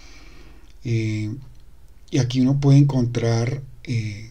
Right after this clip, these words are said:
varios, varios listados que le pueden ayudar a, a clarificar el panorama de los dex. Cuando vemos aquí en Mesari podemos encontrar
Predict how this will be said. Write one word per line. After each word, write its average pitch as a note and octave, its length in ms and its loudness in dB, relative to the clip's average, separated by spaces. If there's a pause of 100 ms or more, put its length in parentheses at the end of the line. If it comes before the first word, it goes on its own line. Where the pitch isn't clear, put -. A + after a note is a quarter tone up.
varios, B2+ 680 0
varios B2 280 2
listados C3+ 840 2 (880)
que C#3 280 4
le C3+ 120 0
pueden A#2+ 320 2
ayudar C3+ 640 4
a, A2 340 -6 (1200)
a C#3 140 -6
clarificar A#2+ 840 0
el C#3+ 160 2
panorama A#2 600 2
de C3 60 2
los A2+ 220 -2
dex. D3 460 0 (1000)
Cuando A#2+ 320 2
vemos B2 300 4
aquí C#3+ 600 2
en B2+ 180 0
Mesari C3+ 520 2
podemos A#2+ 600 -2
encontrar B2+ 800 -2